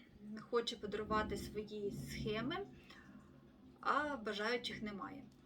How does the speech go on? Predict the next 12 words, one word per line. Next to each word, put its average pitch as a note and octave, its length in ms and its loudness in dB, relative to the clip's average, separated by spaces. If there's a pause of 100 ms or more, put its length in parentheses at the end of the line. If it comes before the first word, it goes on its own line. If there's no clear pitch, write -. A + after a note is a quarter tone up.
(300)
Я D#4+ 260 2
їй D#4 180 4
написала A#3 1200 6 (420)
відповідь, A#3 500 -2
що, A3 480 2
може C4 360 4
б, A3 40 -10 (220)
і A#3 200 0
були B3 340 2
бажаючі, B3+ 760 4
а G3 360 4 (440)
люди A#3 420 4